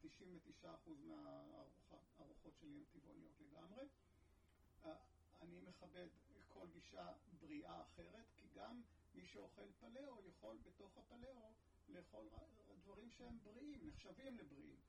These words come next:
אם הוא מצליח להשיג את הבשר שלו, למשל, ממרעה טבעי, ש-, כל הכבוד לו, אני מעריך את זה. אני לא יודע איך בקלות אני יכול להשיג, למשל, את הדבר הזה, ובוודאי לא אם אני הולך למסעדה, כן, לך תאמין איזה סוג בשר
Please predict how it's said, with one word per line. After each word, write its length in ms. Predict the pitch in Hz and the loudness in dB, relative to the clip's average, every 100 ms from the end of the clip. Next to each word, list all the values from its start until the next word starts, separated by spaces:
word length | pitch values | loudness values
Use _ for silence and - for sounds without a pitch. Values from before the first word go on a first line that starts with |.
| - - | -8 -2
אם 80 | 170 | 0
הוא 100 | 175 | 2
מצליח 400 | 175 - 180 - | 0 0 2 2
להשיג 360 | 175 - 175 160 | 2 -2 -2 -2
את 140 | 147 | -2
הבשר 440 | 135 147 151 170 160 | -2 -2 2 4 4
שלו, 340 | - 294 294 | 4 2 2
למשל, 440 | 294 294 - 330 294 | 4 2 4 4 6
ממרעה 440 | 311 311 - 165 | 6 2 2 -2
טבעי, 400 | - - 285 135 - - - - | -2 -4 -2 -4 -4 -12 -12 -10
ש-, 40 | - 180 - - - - | -8 -10 -10 -14 -14 -2
כל 160 | 175 180 | 2 4
הכבוד 440 | 190 185 269 285 196 | 2 4 8 8 6
לו, 160 | 147 | 2
אני 300 | 80 80 78 | 2 4 4
מעריך 480 | 151 151 - 262 - | 4 2 2 2 2
את 100 | 180 | 0
זה. 80 | - 135 151 | -2 -4 0
אני 240 | 156 165 202 | 4 6 8
לא 120 | 156 | 6
יודע 360 | 165 - - - - - - - - - - | 6 2 2 0 -4 -14 -12 -10 -10 -10 2
איך 120 | 175 175 | 4 4
בקלות 560 | 185 180 190 233 226 - | 2 4 4 6 4 4
אני 140 | 170 | 4
יכול 360 | 180 - - 302 | 6 4 6 4
להשיג, 300 | 302 - 302 302 | 4 2 2 4
למשל, 300 | 294 302 302 | 4 4 0
את 140 | - | 0
הדבר 340 | - - - 320 | 0 0 0 0
הזה, 220 | 156 180 | 2 4
ובוודאי 560 | 160 147 151 - 196 175 | 6 8 6 8 8 8
לא 160 | 175 | 8
אם 120 | 170 160 | 10 10
אני 120 | 151 | 10
הולך 200 | 147 - | 10 8
למסעדה, 600 | 165 - - - - - - - - - | 8 8 8 2 4 4 4 -2 -8 0
כן, 160 | 170 151 | 4 4
לך 120 | 156 - | 2 2
תאמין 480 | 175 156 180 190 170 - - - | 4 4 4 2 2 0 -8 -2
איזה 180 | 160 175 - | 0 0 0
סוג 120 | 294 - | 0 2
בשר 300 | - - | 0 2